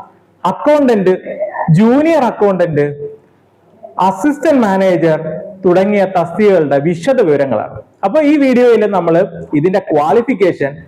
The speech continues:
ഏജ് ലിമിറ്റ്, പ്രീവിയസ് അഡ്വൈസ് ഡീറ്റെയിൽസ്, ഇതിന്റെ സിലബസിന്റെ ഓവർവ്യൂ തുടങ്ങിയ കാര്യങ്ങളാണ് ഡിസ്കസ് ചെയ്യുന്നത്.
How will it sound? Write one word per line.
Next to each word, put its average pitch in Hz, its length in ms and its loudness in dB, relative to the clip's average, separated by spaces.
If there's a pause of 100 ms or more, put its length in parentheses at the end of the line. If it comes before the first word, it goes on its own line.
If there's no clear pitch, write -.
(360)
ഏജ് 330 320 2
ലിമിറ്റ്, 131 320 -2 (480)
പ്രീവിയസ് 320 480 2 (100)
അഡ്വൈസ് 277 400 2
ഡീറ്റെയിൽസ്, 147 480 0 (540)
ഇതിന്റെ 196 300 2
സിലബസിന്റെ 208 640 0 (160)
ഓവർവ്യൂ 170 520 0 (220)
തുടങ്ങിയ 262 400 0
കാര്യങ്ങളാണ് 151 580 0 (120)
ഡിസ്കസ് - 320 -2
ചെയ്യുന്നത്. - 280 -6